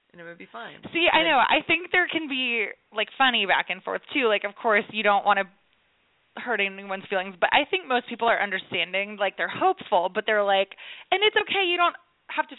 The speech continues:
Speaker 2: feel obligated to like them, or it's okay if it's not a connection. You know, I think most people are pretty understanding of that. Um,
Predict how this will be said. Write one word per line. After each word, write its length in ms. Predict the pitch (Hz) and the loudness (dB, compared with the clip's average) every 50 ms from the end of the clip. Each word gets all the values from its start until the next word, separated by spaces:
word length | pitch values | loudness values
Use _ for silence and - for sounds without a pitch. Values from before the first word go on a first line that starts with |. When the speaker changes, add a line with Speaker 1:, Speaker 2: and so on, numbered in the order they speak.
| - | -4
Speaker 2:
feel 160 | - 294 285 - | 2 2 4 4
obligated 460 | - 233 220 247 214 254 240 240 214 | 2 0 0 -2 -6 -2 -4 -4 -4
to 100 | - 247 233 | -4 -10 -4
like 280 | 202 190 202 208 - | -2 -2 -2 -2 0
them, 240 | - 208 202 202 202 | -2 -2 0 0 -2
or 80 | 185 196 | -6 -8
it's 100 | 208 - | -6 -8
okay 200 | 233 - 240 233 | -8 -6 -6 -8
if 100 | 220 220 | -8 -8
it's 100 | - 220 | -6 -2
not 200 | 202 196 202 196 | 0 0 0 0
a 40 | |
connection. 560 | 190 - 220 185 180 - - 180 170 175 180 185 | -4 -4 -4 -4 -4 -4 -4 -6 -6 -6 -6 -10
You 100 | 196 196 | -8 -4
know, 100 | 196 190 | -2 -2
I 80 | 196 214 | -2 -2
think 160 | 220 196 - | -4 -6 -10
most 180 | - 190 - | -10 -10 -10
people 180 | - 190 - 185 | -12 -8 -6 -4
are 100 | 180 180 | -4 -4
pretty 440 | - - 175 175 156 143 - 208 196 _ _ _ _ _ _ _ _ _ _ - - | -6 -10 -10 -10 -10 -10 -12 -14 -16 _ _ _ _ _ _ _ _ _ _ -4 -4
understanding 800 | 214 196 190 180 - 190 170 175 170 170 175 180 185 196 196 - - | -2 -2 -2 -2 -2 -4 -2 2 2 2 2 2 0 -4 -10 -4 -2
of 140 | 185 185 180 | -2 0 4
that. 380 | 185 175 175 180 185 190 208 - - - _ - - - - - - - - - - _ _ _ _ _ _ _ _ - | 4 4 4 4 2 0 -2 -4 -8 -20 _ -20 -20 -20 -20 -20 -20 -20 -20 -20 -20 _ _ _ _ _ _ _ _ 0
Um, 600 | 247 240 240 208 185 175 170 165 - - - 180 | 2 4 6 6 6 6 6 6 4 2 0 -4